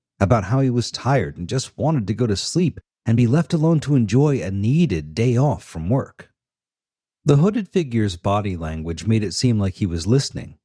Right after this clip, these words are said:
but he said nothing in reply. "You know what?" David said at last. "You want to tell O'Toole your news? Why don't you find him and tell him yourself?"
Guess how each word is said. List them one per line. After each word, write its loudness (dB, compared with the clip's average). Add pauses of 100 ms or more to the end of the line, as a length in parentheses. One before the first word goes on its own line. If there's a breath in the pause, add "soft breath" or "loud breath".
(200)
but 2
he 2
said 0
nothing 2
in 0
reply. -8 (1120)
"You 4
know 4
what?" -2 (420)
David -2
said 0
at -6
last. -6 (520)
"You 4
want 2
to -8
tell 2
O'Toole 2
your 2
news? 2
Why 0
don't -4
you 2
find -2
him -2
and -2
tell 0
him 0
yourself?" -4